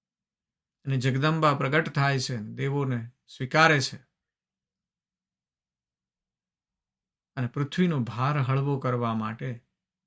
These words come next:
પોતાની દિવ્ય યોજના પ્રગટ કરે છે. દેવી પોતે જ કૃષ્ણાવતારનું સંપૂર્ણ રહસ્ય ખોલે છે.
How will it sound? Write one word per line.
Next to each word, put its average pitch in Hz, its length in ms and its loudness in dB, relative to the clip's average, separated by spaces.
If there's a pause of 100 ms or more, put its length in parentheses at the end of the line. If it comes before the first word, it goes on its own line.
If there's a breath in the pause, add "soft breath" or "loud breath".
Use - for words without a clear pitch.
(300)
પોતાની 135 480 0
દિવ્ય 120 400 0
યોજના 117 580 -2 (320)
પ્રગટ 127 320 0
કરે - 260 -10
છે. - 180 -20 (2250)
દેવી 139 280 2
પોતે 143 480 4
જ - 260 -10 (920)
કૃષ્ણાવતારનું 160 1000 2
સંપૂર્ણ 170 460 2
રહસ્ય 165 460 6
ખોલે 101 340 -4
છે. - 200 -18